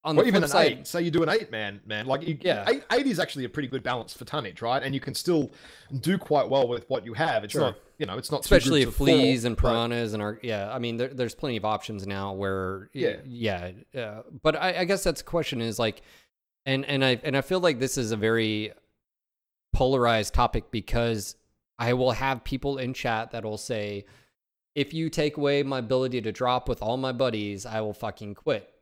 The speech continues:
Speaker 1: right? And then on the flip side, you have people that are like, "I'm sick and tired of just, you know, that, that much tonnage and stuff out there." So I don't know if it's really a problem. I just, I, for me, it's one of those things I've always been passionate about, and I felt like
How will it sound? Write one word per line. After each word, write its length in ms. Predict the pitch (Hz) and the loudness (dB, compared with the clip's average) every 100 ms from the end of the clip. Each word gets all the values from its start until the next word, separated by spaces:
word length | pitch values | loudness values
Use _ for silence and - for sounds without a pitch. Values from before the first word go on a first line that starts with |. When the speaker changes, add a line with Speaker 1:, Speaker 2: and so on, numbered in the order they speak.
| _ - | _ -8
Speaker 1:
right? 220 | 110 113 - | -6 -8 -8
And 200 | 135 123 | -6 -2
then 180 | 127 123 | -2 -2
on 140 | 117 | -2
the 80 | 113 | -2
flip 260 | - 202 | -2 -2
side, 320 | - 131 120 117 | 2 4 4 2
you 120 | 117 | 0
have 120 | 107 | -2
people 280 | 131 123 117 | -4 -2 0
that 120 | 117 | 0
are 100 | 117 | 0
like, 300 | 110 107 101 | 0 0 -2
"I'm 220 | 120 110 | -8 -8
sick 320 | 101 - 151 127 | -8 -6 -6 -4
and 100 | 110 | -6
tired 360 | 127 131 120 | -4 -2 -2
of 80 | 107 | -4
just, 240 | 104 95 - - | -8 -10 -14 -16
you 140 | 131 | -12
know, 200 | 104 95 | -10 -8
that, 260 | 92 110 - _ _ _ _ - | -6 -6 -8 _ _ _ _ -6
that 80 | |
much 240 | 120 107 - | -4 -6 -8
tonnage 480 | - 143 135 120 107 | -4 -2 -2 -2 -4
and 240 | 107 104 | -6 -8
stuff 260 | - 123 117 | -6 -4 -2
out 160 | 110 | -4
there." 200 | - 113 | -2 -4
So 260 | 113 147 127 - - | 0 0 0 -4 0
I 60 | 214 | 4
don't 140 | 226 | 6
know 120 | 196 | 6
if 80 | 190 | 4
it's 160 | 160 143 | 2 0
really 180 | 151 | 0
a 60 | 131 | 0
problem. 420 | - 120 120 127 | 0 -2 -2 -6
I 100 | - | -6
just, 280 | 135 143 - | -4 -4 -6
I, 60 | - | -10
for 220 | - 160 | -6 -4
me, 380 | 143 160 175 170 | -2 0 0 -2
it's 260 | - - 156 | -4 -8 -6
one 100 | 151 | -4
of 80 | |
those 180 | 143 131 | -2 -4
things 200 | 143 127 | -4 -4
I've 100 | 120 | -4
always 180 | 110 110 | -4 -6
been 140 | - 95 | -10 -18
passionate 520 | - 107 117 147 139 | -16 -12 -8 -6 -4
about, 280 | 131 135 135 | -2 -2 -4
and 80 | 113 | -8
I 20 | |
felt 240 | - 143 | -6 -6
like 240 | 127 113 | -4 -4